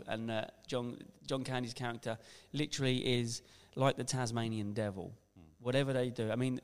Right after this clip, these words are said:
Speaker 1: the best thing for me is when they're driving in the car down the highway <laughs> and it just crashes. And they're like, "It's okay, it's okay, it's okay."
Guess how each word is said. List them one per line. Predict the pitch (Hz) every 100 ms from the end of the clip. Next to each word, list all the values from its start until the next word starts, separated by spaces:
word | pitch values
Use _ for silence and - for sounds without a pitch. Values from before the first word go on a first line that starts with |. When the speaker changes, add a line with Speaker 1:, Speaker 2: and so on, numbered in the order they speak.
| 139
Speaker 1:
the | 135
best | 156 151
thing | - 135
for | -
me | 123 117 110
is | 107
when | 113 113
they're | 113 110
driving | 143 160 147
in | 139
the | 120
car | - 87 90 92 - - _
down | 147 160
the | 135
highway | 107 104 95 98 95 98 - -
<laughs> | - - -
and | 127 101 156
it | 165 -
just | - - 175 -
crashes. | - - 160 147 131 113 - - - - - -
And | 190
they're | 196
like, | 196
"It's | 208 208
okay, | 202 180 180
it's | 175
okay, | 180 165 165 165
it's | 151
okay." | 160 151 151 117